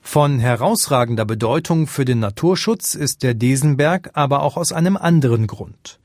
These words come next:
Es sind die Spezialisten aus dem Pflanzenreich, die die Felsen und Geröllfelder der Basaltgesteine besiedeln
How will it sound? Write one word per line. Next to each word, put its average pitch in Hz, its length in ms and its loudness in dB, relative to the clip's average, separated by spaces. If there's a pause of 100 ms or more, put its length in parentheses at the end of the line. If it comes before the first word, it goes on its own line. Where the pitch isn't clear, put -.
(420)
Es - 120 -2
sind 208 160 2
die 185 240 0
Spezialisten 156 840 0
aus 147 200 -2
dem 170 180 0
Pflanzenreich, 113 1080 0
die 117 100 -8
die 104 160 -2
Felsen 139 640 0
und 147 240 -4
Geröllfelder 139 840 2
der 131 140 2
Basaltgesteine 143 920 0
besiedeln 147 560 2